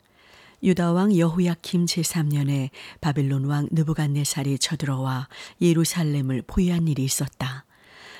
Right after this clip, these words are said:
주께서는 그에게 유다 왕 여호야킴을 끌어가고 하느님의 집 물건 얼마를 빼앗아가게 하셨다. 느부갓네살은 그 물건들을 시날 땅에 있는 자기 신전으로 가지고 가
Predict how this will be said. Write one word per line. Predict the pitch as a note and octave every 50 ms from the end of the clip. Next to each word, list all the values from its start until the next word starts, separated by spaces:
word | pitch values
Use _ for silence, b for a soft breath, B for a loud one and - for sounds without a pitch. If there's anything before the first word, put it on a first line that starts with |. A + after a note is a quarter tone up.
| B B
주께서는 | - F3+ - - F3 E3+ - - F3+ F3 F3+ F#3 F3+ F3 F3+
그에게 | - - F#3 F3+ D#3+ G#3+ G3 F#3
유다 | D#3 E3+ E3+ - F3+ F3+ F3
왕 | F3 F3+ F#3+ G#3 G#3 E3+
여호야킴을 | E3 E3 D#3+ E3+ D#3+ D#3+ D#3+ D#3 - - - D#3 C#3+ C#3 C3 B2+
끌어가고 | - - C#3+ C#3 C3 - C3+ B2+ - - C3 B2+ B2 B2+ B B B B B B B B
하느님의 | - G3 E3 D#3 D#3 D#3 D3+ D#3+ D#3+
집 | D#3+ - - E3+ E3+ E3 - _
물건 | F3 E3 E3 E3 D#3+ - D#3+ D3+ D#3 D3+ - -
얼마를 | - D#3 E3 E3+ F3 F3 D#3 C3+ C3+ B2+ A#2+ -
빼앗아가게 | - D#3+ D#3 D#3 D#3+ - F3 D#3+ D3 C3+ A#2+ B2+
하셨다. | B2 B2+ C#3 - C#3+ C3+ - - - C3 B2+ C3 B B B B B B B B B B B B B
느부갓네살은 | E3+ D#3+ D3+ D3 C#3+ D3 C#3+ C#3+ C#3+ C#3+ C3+ - - C#3 - C#3+ C#3 C3+ C3 - - -
그 | - G3
물건들을 | E3+ D#3+ E3 D#3+ D3+ E3 D#3+ D#3 D3+ D3 D#3 C#3+ D#3 D3+ D#3 B B B B B -
시날 | - - - G3 G3 F#3 F#3+ F#3
땅에 | - - E3+ E3+ E3 E3+
있는 | F3 E3 D#3+ D#3+ D#3+ E3+ F3 E3 - -
자기 | - - E3+ E3+ D#3 F3+
신전으로 | D#3+ - - A3 G3+ G3 - G#3 F3+ D3 B2+ C3+ C3+
가지고 | - D#3 C#3+ - - C#3 C#3+ C3
가 | - - C3+ B2+ B2+ B2+